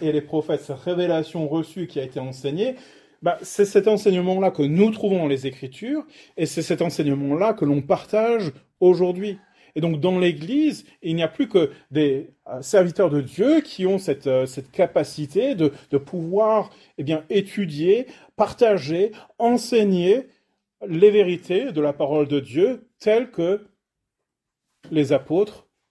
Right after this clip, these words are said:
l'ont enseigné. Encore une fois, l'exemple des premiers chrétiens, ils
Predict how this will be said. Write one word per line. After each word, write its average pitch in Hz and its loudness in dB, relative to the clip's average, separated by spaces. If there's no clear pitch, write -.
l'ont 139 -2
enseigné. 127 -4
Encore 143 0
une 147 2
fois, 226 -2
l'exemple 151 -2
des 143 0
premiers 156 -2
chrétiens, 151 -4
ils 135 -8